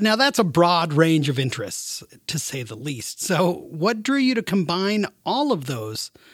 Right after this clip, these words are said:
together in your studies? Wh-, how are they interconnected in, in your understanding?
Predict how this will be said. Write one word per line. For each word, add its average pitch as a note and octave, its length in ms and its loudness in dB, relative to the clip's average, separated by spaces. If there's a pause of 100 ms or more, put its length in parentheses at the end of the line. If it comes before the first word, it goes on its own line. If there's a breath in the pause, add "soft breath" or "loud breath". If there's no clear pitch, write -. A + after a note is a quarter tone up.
(160 soft breath)
together D3+ 420 0
in C#3+ 140 2
your C3 80 -2
studies? A2+ 480 -6
Wh-, E3 180 -12 (100)
how F3+ 240 -4
are C4+ 80 0
they A3 200 0
interconnected F#3 800 -6
in, B2 160 -8 (140)
in C#3 180 -4
your D#3 400 -4
understanding? E3 640 -10